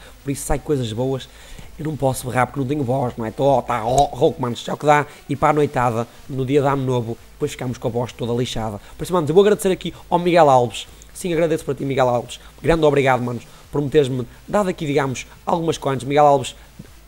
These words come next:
digamos, deu-me, pronto, duzentas mil coins para conseguir abrir aqui os packs. Eu agradeço-te imenso, Miguel. Grande obrigado, manos. Grande obrigado, manos, não. Grande obrigado, manos. Manos, também não, eu nem não disse.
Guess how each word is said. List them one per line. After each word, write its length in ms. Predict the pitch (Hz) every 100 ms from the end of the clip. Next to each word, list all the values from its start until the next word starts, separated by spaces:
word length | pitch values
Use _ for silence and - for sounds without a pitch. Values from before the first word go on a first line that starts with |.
| - - 156
digamos, 340 | 156 160 -
deu-me, 320 | 135 170 156 127
pronto, 260 | 139 120
duzentas 320 | 123 165 143
mil 140 | 147 131
coins 240 | 135 131
para 120 | -
conseguir 240 | 143 127 131
abrir 160 | 123
aqui 120 | 120 -
os 80 |
packs. 440 | - 127 120 - - - - 143
Eu 60 |
agradeço-te 380 | 131 143 185 - - 175
imenso, 500 | 180 165 156 - 135
Miguel. 300 | 131 123 - - - _ _ -
Grande 200 | 143 151
obrigado, 360 | 135 139 127 113
manos. 260 | 107 - - - -
Grande 140 | 151 151
obrigado, 280 | 139 147 135
manos, 180 | 143
não. 140 | 120 123
Grande 240 | 131 147
obrigado, 280 | 139 135 123
manos. 240 | 110 101 165
Manos, 280 | 190 156
também 220 | 180 202 208
não, 100 | 208
eu 80 | 208
nem 80 |
não 180 | 214 202
disse. 360 | 139 135 -